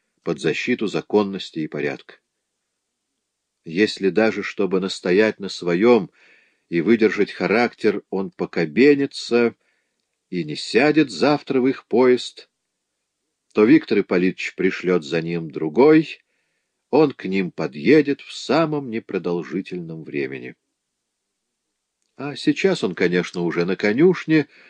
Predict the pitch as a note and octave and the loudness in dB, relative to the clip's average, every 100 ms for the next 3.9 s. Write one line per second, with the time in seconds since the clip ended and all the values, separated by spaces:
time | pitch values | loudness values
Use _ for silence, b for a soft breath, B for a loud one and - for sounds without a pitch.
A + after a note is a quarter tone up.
0 | b b b F2 A#2 A2 C3+ A#2+ - A2+ | b b b 0 2 4 4 2 -2 -2
1 | A2+ F#2+ G2+ G2 A#2+ A2 G#2 G2+ - - | 0 2 2 4 4 2 0 -2 -4 2
2 | A2+ G#2 - F#2 E2 b b b - C3+ | 4 2 0 -2 -2 b b b 4 6
3 | A#2+ G#2+ F#2 - F2+ D#2+ D2+ - D2 | 6 2 0 -2 -4 -6 -6 -6 -6